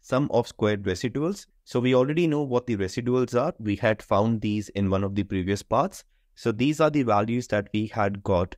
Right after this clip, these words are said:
on the residuals. And now all you have to do is square these values. So if you see in this column, I've taken the square of the residuals. So this number over here is nothing but just the square of this number.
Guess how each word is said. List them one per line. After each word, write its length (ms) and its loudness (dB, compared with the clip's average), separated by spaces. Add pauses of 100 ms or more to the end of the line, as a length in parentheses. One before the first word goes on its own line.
(120)
on 120 2
the 140 0
residuals. 720 -2 (480)
And 140 2
now 320 2
all 160 0
you 80 -2
have 180 0
to 80 -4
do 300 -2
is 140 -4
square 520 0
these 320 -2
values. 420 -2
So 80 -4
if 120 -4
you 60 0
see 200 0
in 100 4
this 200 0
column, 400 2
I've 220 -4
taken 280 -2
the 100 -2
square 440 0
of 140 -2
the 100 -2
residuals. 580 -4 (320)
So 120 -4
this 280 0
number 400 2
over 280 0
here 320 -2 (340)
is 180 -6
nothing 420 0
but 220 0
just 220 -4
the 80 -4
square 340 0
of 120 -4
this 220 -6
number. 360 4